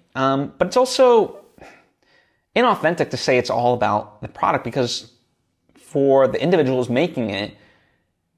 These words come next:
it is about the experience, right? Like, you know, that's gonna be the majority of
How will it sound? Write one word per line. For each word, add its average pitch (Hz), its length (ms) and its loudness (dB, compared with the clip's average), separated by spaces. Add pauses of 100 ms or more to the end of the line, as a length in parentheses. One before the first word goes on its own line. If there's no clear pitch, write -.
(1120)
it 180 120 2
is 254 160 4
about 113 300 -2
the 101 80 -4
experience, 78 540 -10
right? 143 280 0
Like, - 440 0 (680)
you 143 80 0
know, 139 160 2
that's 127 240 0
gonna 170 180 -2
be 165 160 2
the 156 100 0
majority 131 800 2
of 117 440 0